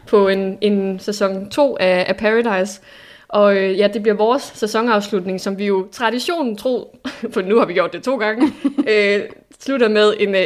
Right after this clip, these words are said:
Speaker 1: en lille quiz, vi har lavet.
Speaker 2: Ej, stor
Speaker 1: Øh,
Speaker 2: quiz,
Speaker 1: en
Speaker 2: vil jeg sige.
Speaker 1: Okay, ja, det er måske lidt. Ja.
Speaker 2: Ja.
Speaker 1: En, en stor quiz. Den store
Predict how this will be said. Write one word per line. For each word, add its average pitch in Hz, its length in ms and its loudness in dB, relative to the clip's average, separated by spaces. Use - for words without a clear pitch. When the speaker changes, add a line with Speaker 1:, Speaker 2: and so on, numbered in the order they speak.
Speaker 1:
en 208 180 2
lille 240 260 -4
quiz, 403 380 -2
vi 196 120 -6
har 196 80 0
lavet. 175 280 0
Speaker 2:
Ej, 196 60 -10
stor 175 160 0
Speaker 1:
Øh, 175 60 0
Speaker 2:
quiz, 165 260 -12
Speaker 1:
en 240 60 -4
Speaker 2:
vil 170 80 -6
jeg 156 100 -10
sige. 160 200 -8
Speaker 1:
Okay, 190 300 -2
ja, 190 120 4
det 185 80 -4
er 226 80 -2
måske 202 220 -6
lidt. 185 220 -8
Ja. 180 80 -2
Speaker 2:
Ja. 196 60 0
Speaker 1:
En, 226 100 -6
en 247 200 -8
stor 311 280 -2
quiz. 254 300 -10
Den 226 120 2
store 240 420 2